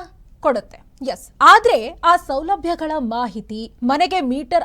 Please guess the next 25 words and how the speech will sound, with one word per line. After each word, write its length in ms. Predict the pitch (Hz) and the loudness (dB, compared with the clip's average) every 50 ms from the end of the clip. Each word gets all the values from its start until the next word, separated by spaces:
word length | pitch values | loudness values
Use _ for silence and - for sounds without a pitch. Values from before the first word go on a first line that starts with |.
| - | 0
ಅಳವಡಿಕೆ 500 | 254 240 247 226 226 202 - - 220 214 | -4 -4 -4 -4 -8 -12 -12 -12 -12 -14
ಎಲ್ಲವೂ 760 | - - - 233 254 285 339 392 415 427 370 254 214 247 277 - - - - - - 202 190 | -14 -14 -10 -6 -6 -4 -4 -4 -4 -4 -4 -4 -4 -6 -10 -12 -20 -20 -20 -20 -14 -12 -8
ವಿದ್ಯುತ್ 440 | 254 359 294 285 294 403 427 427 392 | -6 -6 -6 -6 -6 -8 -6 -6 -8
ಗುತ್ತಿಗೆದಾರರು 800 | 247 254 254 - 294 240 311 302 233 269 233 208 208 202 - 254 | -8 -8 -10 -10 -8 -8 -8 -6 -4 -6 -6 -6 -8 -12 -14 -8
ಮಾಡ್ತಾರೆ. 600 | 320 392 370 277 185 - - 196 - - - - - - - - - - - | -4 -4 -4 -4 -4 -8 -14 -16 -16 -18 -20 -20 -20 -20 -20 -20 -20 -20 -8
ಎಲ್ಲರ 420 | 277 320 339 415 440 453 466 440 440 | 0 0 0 4 6 6 6 6 4
ಕೆಲಸದ 380 | - - 330 349 349 370 311 339 | 2 -2 -2 -2 -4 -4 -8 -8
ಹಾಗೆಯೇ 520 | 302 254 277 277 269 269 277 254 262 285 285 | -6 -4 -4 -4 -4 -4 -6 -10 -8 -8 -10
ವಿದ್ಯುತ್ 440 | 220 208 233 214 202 285 - - | -10 -10 -12 -10 -10 -14 -14 -14
ಗುತ್ತಿಗೆದಾರರ 680 | 208 226 226 - 226 262 285 240 277 254 254 240 240 247 240 | -14 -14 -14 -10 -6 -6 -4 -2 -2 -4 -4 -4 -6 -8 -10
ಕೆಲಸವೂ 460 | 240 - 226 214 233 240 - 269 277 | -12 -12 -14 -14 -14 -14 -16 -18 -20
ಕೂಡ 200 | - - 220 185 208 | -18 -16 -14 -12 -12
ಹೌದು. 420 | 233 247 330 349 277 202 - - _ _ - - - - - - - - - - - | -8 -2 -2 -2 -2 -2 -6 -14 _ _ -20 -20 -20 -20 -20 -20 -20 -20 -14 -8 -6
ಆದ್ರೆ 720 | 202 220 226 269 - 339 311 208 190 196 240 254 - - - - - - - - - - - - - | -4 -4 -4 -6 -8 -8 -10 -10 -12 -12 -16 -18 -20 -20 -20 -20 -20 -20 -20 -20 -20 -20 -18 -6 0
ಅವರು 280 | 302 359 381 403 392 | 0 0 0 0 -4
ಹೊಟ್ಟೆಪಾಡಿಗಾಗಿ 1120 | - - - 240 247 - - 403 440 453 453 440 381 381 370 381 - 349 339 339 - 349 349 | -4 -4 -6 -8 -6 -4 -2 0 0 2 4 4 4 4 4 4 4 2 2 2 0 -4 -6
ಮಾಡುವ 440 | 311 - 226 233 285 320 339 302 349 339 | -4 -2 -2 -2 -2 -4 -4 -6 -8 -8
ಕೆಲಸಕ್ಕೂ 520 | - 294 262 254 - 330 320 320 330 330 | -6 -6 -8 -8 -8 -12 -12 -12 -12 -14
ಕೂಡ 200 | 320 320 320 285 311 311 311 - - - | -12 -12 -10 -6 -4 -4 -4 -6 -8 -4
ಅವರ 300 | 240 262 294 294 370 381 381 | -2 -2 0 2 4 4 4
ಹೊಟ್ಟೆ 380 | 339 269 302 320 - - 320 311 | 2 0 -4 -8 -4 -2 -2 -2
ಮೇಲೆ 280 | 277 285 285 269 254 | -2 -2 -2 -4 -4
ಕಲ್ಲು 360 | 247 - - 254 285 349 349 | -6 -6 -8 -8 -8 -8 -10
ಹಾಕೋ 400 | 311 269 269 254 254 - 254 233 | -10 -10 -10 -10 -8 -8 -8 -8
ಕೆಲಸ 400 | 220 - - 226 226 269 262 - | -8 -10 -14 -16 -14 -14 -14 -12